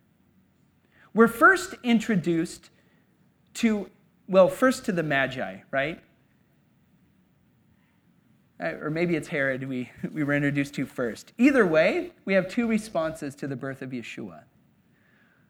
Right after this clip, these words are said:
One is the Magi, who traveled a great distance all the way from Persia, which is modern-day Iran, and brought precious gifts.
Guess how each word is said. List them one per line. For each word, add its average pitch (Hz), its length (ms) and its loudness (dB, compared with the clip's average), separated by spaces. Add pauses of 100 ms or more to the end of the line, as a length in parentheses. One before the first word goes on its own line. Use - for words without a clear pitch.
(300)
One 233 240 4
is 269 100 -6
the 208 80 -6
Magi, 135 720 -8 (520)
who 208 180 2
traveled 214 440 -2
a 180 60 -2
great 175 500 -2
distance 127 800 -12 (440)
all 233 320 8
the 196 120 0
way 180 340 0
from 165 260 -6
Persia, 175 480 -6
which 135 220 -14
is 143 120 -10
modern-day 147 600 -8
Iran, 131 680 -4 (680)
and 151 160 -4
brought 156 240 0
precious 160 400 -10
gifts. - 460 -16